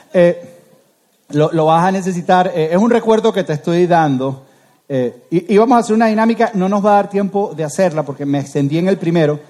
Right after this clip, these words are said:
pero igual la dinámica la puedes hacer después en tu casa, pero es importante que te lo lleves porque sirve, sirve de recuerdo. Todos lo tienen, es importante que lo tengas, todos lo tienen. Ok, perfecto. O-, o-, hoy estamos, nosotros, una de las maneras en que hacemos esta, este,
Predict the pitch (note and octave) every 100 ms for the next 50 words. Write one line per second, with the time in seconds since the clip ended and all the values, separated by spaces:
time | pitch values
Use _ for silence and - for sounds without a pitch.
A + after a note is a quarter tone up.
0 | _ _ _ E3+ E3 F#3 G3+ F3 F3+ E3+
1 | D3+ F3+ F3 D#3+ E3+ F3 F3+ E3+ E3+ E3+
2 | D#3 F3+ E3+ D#3+ E3+ F3 D#3 C#3 E3 E3+
3 | C#3+ C#3 C3 D3 D3 C3+ D3+ D3 D3 -
4 | D3 D3 D#3 C#3+ C3+ D#3 C3 A#2+ E3+ G#3
5 | G3 G3+ A#3 A#3+ F3 F3+ E3 D3 E3 D#3
6 | C3+ D3+ D3 E3 E3+ E3+ F3+ E3+ C3 G#2
7 | - _ _ _ _ E3+ F3 F3 - C#3+
8 | G#3 G#3 - _ _ - F#3 - A3 C4
9 | C4 D4 A#3+ F3+ E3+ F3+ G3 G#3 C#4+ -
10 | - F#3+ A3+ B3 G3+ F3 A3 A#3 F3+ D3
11 | - _ _ _ _ C3 E3+ F3+ G3+ F#3
12 | G3+ F3+ D3+ - G3 F#3 -